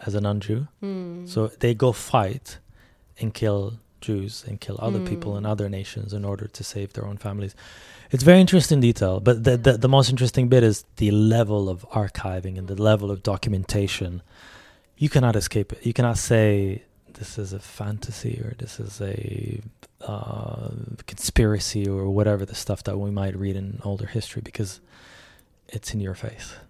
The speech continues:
Speaker 2: The,
Speaker 1: Um,
Speaker 2: I mean, a lot of people were taking videos and photos and things during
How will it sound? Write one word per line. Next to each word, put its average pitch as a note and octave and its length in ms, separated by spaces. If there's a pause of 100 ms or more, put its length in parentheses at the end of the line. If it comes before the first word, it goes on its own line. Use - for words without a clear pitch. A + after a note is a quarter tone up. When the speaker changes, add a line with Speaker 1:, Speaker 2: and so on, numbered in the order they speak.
(1200)
Speaker 2:
The, A#2+ 100
Speaker 1:
Um, A2+ 380 (380)
Speaker 2:
I B3+ 60
mean, C4+ 180
a A#3+ 60
lot A3 180
of A3+ 120
people F#3+ 420
were G3+ 80
taking F#3 640
videos F#3+ 520
and F#3+ 120
photos G3 420
and G3 120
things F#3 340
during F3+ 520